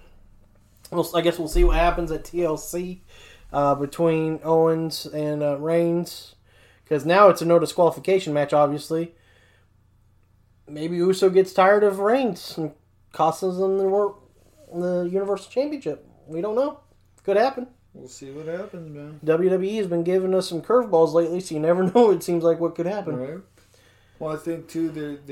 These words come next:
Speaker 2: they can think more creatively now, too, 'cause you're not going from city to city,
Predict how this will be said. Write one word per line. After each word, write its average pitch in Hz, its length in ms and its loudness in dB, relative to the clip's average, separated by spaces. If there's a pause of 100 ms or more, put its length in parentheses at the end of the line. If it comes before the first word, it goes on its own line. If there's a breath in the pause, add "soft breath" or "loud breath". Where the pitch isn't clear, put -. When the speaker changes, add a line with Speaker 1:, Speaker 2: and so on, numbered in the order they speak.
Speaker 2:
they 135 40 -14
can 135 380 -18 (120)
think 151 300 -16
more 139 160 -18
creatively 143 760 -12
now, 139 240 -18
too, 147 300 -14
'cause 143 480 -18 (1300)
you're 156 120 -18
not 135 240 -8
going 127 280 -8
from 127 220 -20
city 131 420 -14
to 120 120 -18
city, 131 460 -12